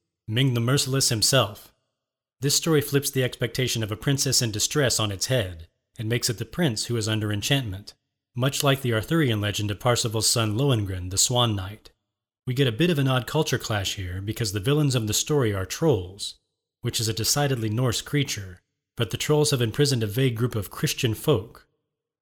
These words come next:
The tale was originally collected by a Norwegian scholar named Petter Christian Asbjornsen and a scholarly clergyman named Jørgen Moe. On the one hand, Moe himself was a bishop,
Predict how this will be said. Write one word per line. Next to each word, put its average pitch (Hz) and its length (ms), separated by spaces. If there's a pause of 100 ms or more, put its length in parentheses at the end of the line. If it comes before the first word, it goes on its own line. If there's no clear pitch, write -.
The 113 60
tale 156 300
was 131 120
originally 127 460
collected 127 460
by 107 100
a 101 80
Norwegian 113 440
scholar 131 380
named 98 260
Petter 123 260
Christian 120 380
Asbjornsen 104 840 (200)
and 107 140
a - 20
scholarly 131 520
clergyman 101 560
named 101 160
Jørgen 107 340
Moe. 101 400 (560)
On 113 140
the 110 80
one 170 180
hand, 92 400 (240)
Moe 143 260
himself 120 480
was 107 140
a 101 60
bishop, 104 420